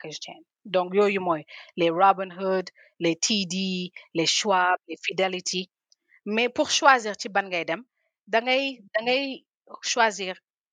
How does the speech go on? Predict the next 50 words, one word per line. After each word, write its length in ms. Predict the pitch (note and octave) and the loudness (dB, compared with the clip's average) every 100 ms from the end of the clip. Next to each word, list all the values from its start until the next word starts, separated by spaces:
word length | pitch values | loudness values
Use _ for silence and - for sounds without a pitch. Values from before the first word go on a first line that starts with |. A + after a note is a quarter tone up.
| _ - | _ -2
boo 160 | A3 | 0
xamante 280 | A3 A3 G3 F3 | 2 -2 -4 -6
ne 60 | E3+ | -4
peut-être 260 | G#3 F#3 | -4 -2
am 140 | G3 F#3+ | -4 -4
na 80 | |
incentive, 580 | F#3+ G3 - E3 D#3+ D4 - _ _ _ | -4 -6 -4 -4 -4 -6 -8 _ _ _
parce 160 | G3+ - | -6 -4
que 80 | |
am 180 | G3+ A3 | -4 -4
na 80 | A3+ | -2
yenn 240 | A3 G#3 G3 | -2 -2 -4
firm 260 | - G3 F3+ | -2 -2 -2
yoo 120 | F3 | -4
xamante 260 | E3+ E3+ E3 | -4 -6 -8
ne, 140 | D#3 F#3 _ _ | -10 -12 _ _
let's 160 | G3+ F#3+ | -6 -4
say, 160 | - F3 | -4 -2
soo 200 | A#3 G#3+ | 0 2
demee 280 | G#3 F#3 | 2 0
ci 140 | F3 F#3 | -4 -6
ñoom, 220 | E3 F#3 - _ _ _ _ - | -6 -6 -8 _ _ _ _ -6
ñu 120 | G#3+ G#3 | -2 0
refer 380 | G#3+ - G3 | 0 0 0
la, 120 | D#3+ D3+ | 0 -6
ki 160 | - | -4
la 140 | G#3+ G3+ | -2 0
refer 380 | F#3+ - E3+ D#3 | -2 -2 -2 0
yow, 240 | D#3 - _ _ | -4 -6 _ _
sa 120 | - | -6
xarit 300 | G3+ A3 E3+ | -2 -2 -2
bi 80 | E3+ | -6
la 140 | F#3 F#3 | -4 -2
ne, 180 | F3 | -2
bi 80 | E3+ | 0
la 120 | F#3+ F#3+ | 2 2
yónnee 320 | F#3+ F3+ E3+ | 0 -2 0
lien 260 | E3 D3+ C#3+ | 0 0 -2
bi, 140 | D3 _ _ | -10 _ _
moom 140 | - F3+ | -4 0
peut-être 340 | F#3 F3+ - | 0 0 -2
dina 240 | E3+ E3+ F3 | -4 -2 -2
am 560 | E3 E3 D#3+ D#3+ D3+ E3 | 0 -2 -2 -4 -6 -10
xaalis, 540 | - F#3+ E3 C#4+ - _ _ _ _ _ - | -6 -4 -2 -4 -8 _ _ _ _ _ -2
yow 220 | G3 F#3 | 0 2
tamit 240 | G3+ F3+ | 0 -6
di 120 | D#3+ | -6
nga 120 | F3 E3+ | -4 -2
am 140 | E3 | -2
dara, 240 | D#3 D#3+ | 0 0